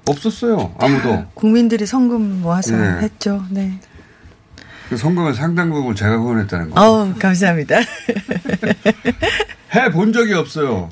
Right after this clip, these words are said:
Speaker 2: 맞아요.
Speaker 1: 제가,
Speaker 2: 네.
Speaker 1: 저도 기자회견 봤거든요. 아, 진짜 모르는구나. 시민단체가 어떻게 움직이는지.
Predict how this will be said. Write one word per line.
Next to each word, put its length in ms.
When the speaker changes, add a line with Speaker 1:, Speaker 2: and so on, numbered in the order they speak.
Speaker 2:
맞아요. 600
Speaker 1:
제가, 180
Speaker 2:
네. 60
Speaker 1:
저도 280
기자회견 440
봤거든요. 500
아, 300
진짜 380
모르는구나. 480
시민단체가 560
어떻게 180
움직이는지. 640